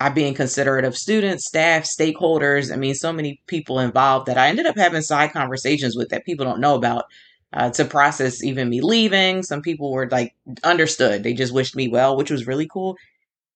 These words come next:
But another part of it was the fact that I knew if I put it out there, that would hold me more accountable. Like, once it's put out there, I'm definitely gonna run after and chase after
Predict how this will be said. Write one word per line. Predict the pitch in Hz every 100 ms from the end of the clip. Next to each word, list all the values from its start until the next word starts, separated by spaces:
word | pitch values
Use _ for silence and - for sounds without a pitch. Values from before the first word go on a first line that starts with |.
| _ _ -
But | 175
another | 180 180 226
part | 240 202 165
of | 170
it | 143 120
was | 131 127 127 117
the | 135
fact | - 131 131
that | 131 127 123 -
I | 160 196 214
knew | 202 190 160
if |
I | 147 143
put | - 202 170
it |
out | 135 135 165
there, | 185 185 190 _ _ _
that | 156 170 151
would | 165
hold | 156 156 151
me | 147
more | 143 135
accountable. | 127 151 123 117 113 117 _ _ _ _ _ _ _
Like, | - 123 120 -
once | 139 147 208
it's | 214 196
put | - 170
out | 170 180
there, | 156 156 147 139 -
I'm | 143 151 151 135 113 _ _ _ _ 123
definitely | 131 147 151 131 127
gonna | 135 127 123
run | 117 139 135
after | 131 131
and | 120 117
chase | 127 -
after | 113 120 117 123